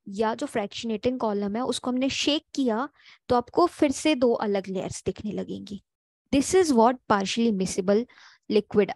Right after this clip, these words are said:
are। ठीक है, thus on shaking equal volumes of phenol and water, two layers are formed, one saturated with phenol and water and the other solution water in phenol।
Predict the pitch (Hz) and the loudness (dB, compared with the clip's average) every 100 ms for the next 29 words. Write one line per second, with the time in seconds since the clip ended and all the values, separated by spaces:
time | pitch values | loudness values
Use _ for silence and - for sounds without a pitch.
0 | 190 175 185 - _ _ _ _ _ 320 | -6 -6 -8 -14 _ _ _ _ _ -8
1 | 320 302 190 _ _ 196 277 311 359 349 | -2 -2 -2 _ _ -6 -2 -2 -4 -4
2 | - 254 240 311 339 262 - 339 349 302 | -2 0 0 -4 -4 -6 0 0 4 4
3 | 240 226 226 220 214 - 214 190 190 247 | 2 -2 -2 -2 -2 -2 -4 -2 -2 0
4 | 254 196 185 180 196 190 277 - - _ | -2 -2 -4 -4 -4 -2 -4 -6 -20 _
5 | _ _ - _ - - - _ - _ | _ _ -20 _ -20 -20 -20 _ -20 _
6 | - 320 349 349 262 226 214 - 202 202 | -6 -2 0 2 2 2 0 -2 -8 -12
7 | - 269 196 - _ - 214 247 254 226 | 0 2 0 -4 _ -4 -2 0 0 -2
8 | - 233 220 247 214 226 - 226 196 190 | 0 -2 0 -2 0 -4 -4 -6 -4 -4
9 | 208 262 285 285 359 494 349 - - - | -2 -2 -2 -2 -4 -6 -12 -20 -20 -6
10 | 233 226 - - 214 214 302 285 226 208 | -4 -2 -2 -2 -2 0 -2 0 -2 -2
11 | 208 - 330 - _ _ _ - 311 311 | -6 -6 -8 -10 _ _ _ 0 2 4
12 | 294 254 208 - 190 160 170 | 2 2 -2 -4 -4 -4 -10